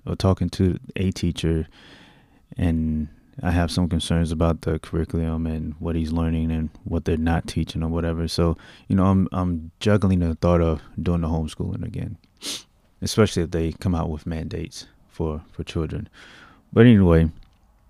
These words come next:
he said he don't, he doesn't like it because he's lonely. And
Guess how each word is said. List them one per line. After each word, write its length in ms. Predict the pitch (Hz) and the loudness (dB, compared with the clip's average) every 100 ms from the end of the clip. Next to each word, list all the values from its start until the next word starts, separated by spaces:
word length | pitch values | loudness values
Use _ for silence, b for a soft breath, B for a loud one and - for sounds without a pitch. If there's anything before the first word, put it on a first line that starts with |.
| - | 2
he 80 | 131 | 4
said 180 | 139 | 6
he 80 | 123 | 6
don't, 240 | 127 117 104 | 6 6 4
he 140 | 113 | 4
doesn't 260 | 113 117 107 | 4 4 4
like 220 | 95 92 | 4 2
it 40 | |
because 540 | 90 - 87 82 - - b b b b _ | -2 -2 -2 -4 -6 -14 b b b b _
he's 240 | - 82 85 | -14 -10 -8
lonely. 460 | 82 76 - - _ _ _ _ _ _ _ _ _ _ _ _ _ - - _ | -6 -8 -10 -16 _ _ _ _ _ _ _ _ _ _ _ _ _ -20 -20 _
And 540 | - 107 - - 90 | 0 2 4 4 2